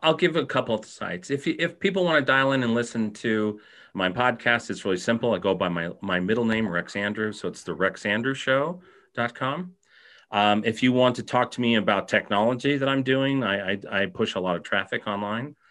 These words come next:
It's rex at online traffics dot com or just online traffics dot com.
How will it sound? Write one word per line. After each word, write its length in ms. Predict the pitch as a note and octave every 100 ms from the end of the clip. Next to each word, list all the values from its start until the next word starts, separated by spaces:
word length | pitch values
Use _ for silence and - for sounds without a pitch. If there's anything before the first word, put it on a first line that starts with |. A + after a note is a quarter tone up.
| - - -
It's 240 | G2 -
rex 380 | F2 G#2 G#2+ -
at 220 | G2 F2+ -
online 520 | F#2 G2 F#2+ F2+ E2+
traffics 680 | - F#2 F#2+ A#2+ A#2+ - - _ F2+
dot 260 | F#2+ G2
com 320 | - G2 G2 E2+
or 60 |
just 240 | D#2+ F2 -
online 440 | F2+ F2+ F2 E2+ E2
traffics 460 | - D#2+ - F2
dot 200 | - F#2 -
com. 280 | G2 G2+